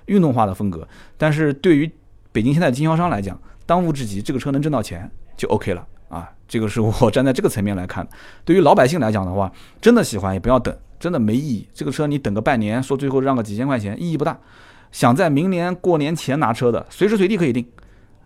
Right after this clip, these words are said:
早订早提嘛。但是一定要记得那个选装包的事情啊。但如果说你还是很纠结，还是要等优惠，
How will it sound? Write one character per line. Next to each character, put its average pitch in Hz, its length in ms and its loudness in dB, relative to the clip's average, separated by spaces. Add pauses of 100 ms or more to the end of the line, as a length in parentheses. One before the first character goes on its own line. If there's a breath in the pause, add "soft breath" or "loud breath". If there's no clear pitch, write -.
(140 soft breath)
早 131 140 6
订 196 100 2
早 139 140 4
提 104 160 -4
嘛。 139 140 -2 (420 soft breath)
但 135 120 2
是 131 100 0
一 135 100 2
定 170 80 -2
要 170 100 4
记 135 160 -2
得 107 140 0
那 117 60 2
个 110 60 -2
选 95 200 -4
装 107 120 0
包 117 140 4
的 113 80 2
事 104 100 -6
情 - 180 -12
啊。 - 120 -20 (240 soft breath)
但 160 140 6
如 202 120 6
果 185 120 6
说 180 280 4
你 127 120 0
还 113 120 2
是 202 80 2
很 175 160 0
纠 185 160 0
结， 151 400 0
还 - 200 -4
是 214 60 0
要 208 120 4
等 127 140 0
优 143 180 4
惠， 139 240 0